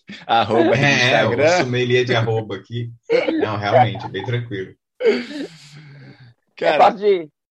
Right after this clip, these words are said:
Speaker 3: decorar.
Speaker 1: É, é. E, Bruno, pra gente começar o nosso bate-papo, né? Primeiro eu pedi pra galera te acompanhar, te seguir lá.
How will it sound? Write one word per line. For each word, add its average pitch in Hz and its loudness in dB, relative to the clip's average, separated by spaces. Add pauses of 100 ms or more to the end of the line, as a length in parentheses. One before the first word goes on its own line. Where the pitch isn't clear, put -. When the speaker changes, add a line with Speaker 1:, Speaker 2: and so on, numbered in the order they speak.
Speaker 3:
decorar. 139 -2 (600)
Speaker 1:
É, 113 -2
é. 117 -2 (1040)
E, 123 -8
Bruno, 165 -8
pra 165 -6
gente 185 -10
começar 196 -4
o 127 -4
nosso 120 -4
bate-papo, 131 -4
né? 123 -4
Primeiro 127 -6
eu 131 -20
pedi 135 -16
pra 123 -4
galera 113 -4
te 113 -10
acompanhar, 110 -8
te - -18
seguir 101 -10
lá. 117 -4